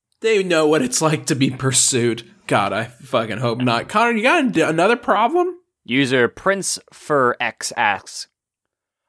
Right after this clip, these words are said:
Speaker 2: "I have literally never heard music inside of an elevator, yet I know what elevator music sounds like.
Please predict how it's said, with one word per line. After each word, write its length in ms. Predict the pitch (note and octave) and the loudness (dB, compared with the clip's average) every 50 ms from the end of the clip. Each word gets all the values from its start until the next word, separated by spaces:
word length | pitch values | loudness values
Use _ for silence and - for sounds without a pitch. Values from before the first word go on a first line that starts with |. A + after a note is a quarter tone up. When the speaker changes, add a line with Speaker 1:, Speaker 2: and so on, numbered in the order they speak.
| _ _ - | _ _ -2
Speaker 2:
"I 100 | C#3+ D3+ | -2 0
have 220 | F3+ G3 F#3 C#3+ | 2 0 0 0
literally 540 | C3 B2 C3 C3+ C#3 D#3 F3 F3+ F3+ F3+ F3+ | -2 0 0 2 2 2 2 2 0 0 0
never 560 | D#3+ C#3 B2+ B2 B2 A#2+ A#2+ A#2+ B2+ C3 B2 | -2 -2 -2 0 2 2 2 4 2 0 0
heard 260 | G#2+ B2 A#2+ A2+ A2 | 2 0 0 0 0
music 320 | G#2+ G#2+ A2 A2 G#2 G#2+ - | -2 -2 -2 -2 -2 -4 -6
inside 340 | A2 G2+ - A2+ G#2 G2+ G#2 | -6 -6 -2 0 0 0 0
of 60 | F#2+ | -2
an 80 | G2+ G2+ | -6 -4
elevator, 480 | E2+ G#2+ G2+ G2+ G2 G2 F#2+ F#2 F#2 | -2 -2 -2 0 -2 -2 -4 -4 -4
yet 300 | G2 G#2 G2 A2+ A#2+ - - | -6 -6 -2 -2 -2 0 2
I 120 | A#2 A#2 | 0 0
know 340 | A#2 A#2+ A#2 A#2+ A#2+ B2 B2 | 0 0 0 0 2 2 2
what 200 | A#2+ A#2+ A#2+ - - | 2 0 -2 0 0
elevator 440 | A2+ A2+ A#2 A2+ G#2+ A2+ G#2+ G#2+ G#2 | 0 0 2 2 2 0 0 0 0
music 300 | A2 A2 G#2+ G2+ G#2 - | -2 -4 -4 -6 -8 -10
sounds 380 | - - A#2 G#2+ G#2+ G#2 G2 G2 | -4 -2 0 0 0 -2 -4 -8
like. 200 | F#2+ D2 - | -10 -12 -12